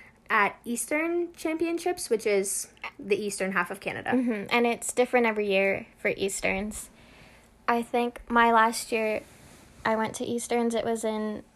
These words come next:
Speaker 2: N-, Newfoundland.
Speaker 1: Mm-hmm.
Speaker 2: Yeah.
Speaker 1: And my last one I went to was in New Brunswick.
Speaker 2: Yeah. And the one time Ruth and I made Easterns, of course it had to be in Mississauga,
Speaker 1: <laughs>
Speaker 2: Ontario.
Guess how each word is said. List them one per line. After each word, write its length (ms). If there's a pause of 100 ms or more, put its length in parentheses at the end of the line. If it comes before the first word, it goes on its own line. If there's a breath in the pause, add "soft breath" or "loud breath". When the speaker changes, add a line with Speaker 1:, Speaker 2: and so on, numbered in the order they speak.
(480)
Speaker 2:
N-, 840
Newfoundland. 760 (140)
Speaker 1:
Mm-hmm. 380
Speaker 2:
Yeah. 300 (220)
Speaker 1:
And 280
my 180
last 240
one 100
I 80
went 200
to 280
was 300
in 240
New 140
Brunswick. 580 (300)
Speaker 2:
Yeah. 320 (360 loud breath)
And 220
the 260 (360)
one 220
time 400
Ruth 240
and 100
I 100
made 240
Easterns, 640 (160)
of 140
course 300
it 80
had 180
to 80
be 160
in 160
Mississauga, 720
Speaker 1:
<laughs> 80
Speaker 2:
Ontario. 960